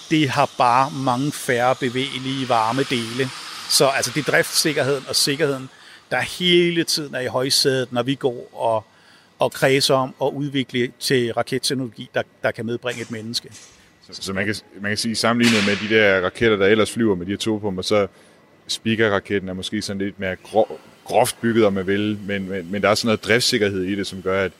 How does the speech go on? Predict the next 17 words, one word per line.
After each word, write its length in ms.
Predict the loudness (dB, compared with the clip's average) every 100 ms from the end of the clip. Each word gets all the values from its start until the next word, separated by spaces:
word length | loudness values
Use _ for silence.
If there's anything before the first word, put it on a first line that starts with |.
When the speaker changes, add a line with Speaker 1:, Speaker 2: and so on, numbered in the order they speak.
| _ _ -14
Speaker 2:
I 60 | -4
skal 160 | -2
ikke 100 | 0
ud 120 | 2
i 40 | 0
den 160 | 0
her 120 | -4 0
meget, 200 | 0 0
meget 160 | -2
tekniske, 500 | 0 -2 -2 -6 -6
komplicerede, 720 | -6 -8 -6 2 4 4 2 0 -8 -8 -2
øh, 200 | 0 0
komponent, 540 | 2 2 4 2 2 -2
som 180 | -2
er 80 | -2
turbopumpen. 560 | -2 -2 -2 -2 -4 -10 -14 -14 -14 -10 0
Speaker 1:
Ja, 180 | 0